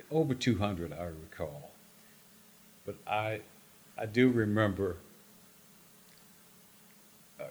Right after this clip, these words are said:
Coach Morelovich had called down on the field. And he told Coach Kersey that the Bulldogs are stacking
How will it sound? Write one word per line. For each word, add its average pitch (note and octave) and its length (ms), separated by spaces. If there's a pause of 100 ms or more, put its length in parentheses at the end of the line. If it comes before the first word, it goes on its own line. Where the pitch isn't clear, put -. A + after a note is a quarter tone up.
Coach A#2 340 (420)
Morelovich G2 840 (800)
had - 140
called G2+ 520 (280)
down F2+ 280
on G2 120
the G#2 60
field. E2+ 460 (1900)
And D3+ 100 (1400)
he - 140
told F2+ 240
Coach G#2 240
Kersey - 460 (2000)
that F2 160 (880)
the F#2 80
Bulldogs G2 880 (300)
are - 60
stacking G2 760